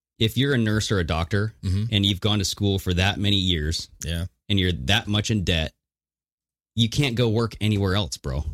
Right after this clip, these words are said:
Speaker 2: No, but
Speaker 1: Like,
Speaker 2: that's
Speaker 1: they're mandating this. You either do this or you're out of a job.
Speaker 2: Yeah.
Speaker 1: Unless you start your own business as, like, a float around nurse, I guess. I don't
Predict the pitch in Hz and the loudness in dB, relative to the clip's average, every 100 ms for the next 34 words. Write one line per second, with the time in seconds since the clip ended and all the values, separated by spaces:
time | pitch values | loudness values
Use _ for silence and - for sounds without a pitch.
0 | - 87 123 247 - _ - 104 101 - | -6 -4 -2 -4 -8 _ -4 2 2 0
1 | - - 98 117 110 117 117 101 98 92 | -8 0 2 4 4 2 2 2 2 0
2 | 90 - - 98 101 107 90 80 123 135 | 0 -2 -2 2 2 2 0 0 2 2
3 | 135 - 101 101 95 87 85 80 80 67 | -2 0 0 2 2 0 0 -2 -2 -2
4 | 64 - _ _ - _ _ - 64 - | -6 -8 _ _ -20 _ _ -10 -10 -10
5 | _ _ _ _ _ _ - _ _ _ | _ _ _ _ _ _ -20 _ _ _
6 | _ _ 110 117 131 139 139 127 127 117 | _ _ 2 2 2 0 0 2 2 2
7 | 107 147 98 101 101 95 92 - 110 113 | 2 0 0 0 2 0 0 0 2 4
8 | 107 113 87 117 120 117 90 80 120 92 | 2 2 2 0 0 0 -2 0 0 0
9 | - 87 92 - - | 0 -2 -2 -4 -12